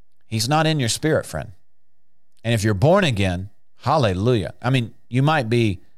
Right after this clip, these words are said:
uh, not born again and possessed. If you are possessed, then the devil's got you. But you can be delivered. Hallelujah. And you can get delivered of that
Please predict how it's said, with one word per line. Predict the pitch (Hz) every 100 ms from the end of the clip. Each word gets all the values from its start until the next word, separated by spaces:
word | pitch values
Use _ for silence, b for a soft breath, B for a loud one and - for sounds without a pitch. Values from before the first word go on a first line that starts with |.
| - - - - - -
uh, | 101 95 78 62 - - - - - -
not | 104 123 139 101
born | 101 90
again | 80 80 82 -
and | 120 123 113
possessed. | 131 127 113 113 87 - - - - - -
If | 139 120
you | 156 120
are | 107
possessed, | - 156 160 143 139 135 104 - - - - - - -
then | 113
the | 110
devil's | 117 110 98
got | 101 90 -
you. | - - - - - - - - - -
But | 104 110
you | 123
can | 117
be | 113
delivered. | 95 127 117 - - -
Hallelujah. | 120 143 143 143 151 92 - - - - - - - - - 123
And | 127 123 110 98 - - - -
you | 127
can | 123
get | 120 98
delivered | 110 147 196 151
of | 107 87
that | 85 82 82